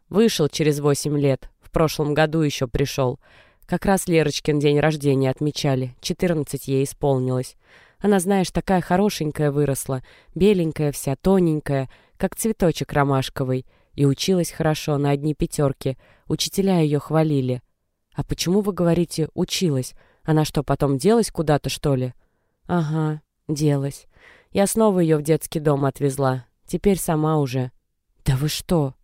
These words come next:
Зачем?» «А что, что мне оставалось делать?» Вдруг вскрикнула писклявым голосом, совсем уж странно выходящим из ее мощной груди, Марина.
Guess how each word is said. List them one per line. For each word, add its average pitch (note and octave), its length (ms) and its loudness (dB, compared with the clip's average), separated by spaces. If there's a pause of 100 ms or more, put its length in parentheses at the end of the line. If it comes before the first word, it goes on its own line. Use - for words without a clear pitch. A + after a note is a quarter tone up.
(120)
Зачем?» E3 600 2 (440)
«А A#3 140 4
что, C4 360 2
что C#4 280 2
мне A3 180 4
оставалось A#3 640 2
делать?» E3+ 500 2 (480)
Вдруг C#3+ 300 0
вскрикнула C#3 560 0
писклявым C#3+ 600 0
голосом, D3+ 520 2 (200)
совсем F3+ 420 2
уж D3 100 0
странно D#3 440 0
выходящим C#3 720 0
из C3+ 100 -2
ее D3 180 2
мощной C#3 440 0
груди, D3+ 320 0
Марина. D3 520 2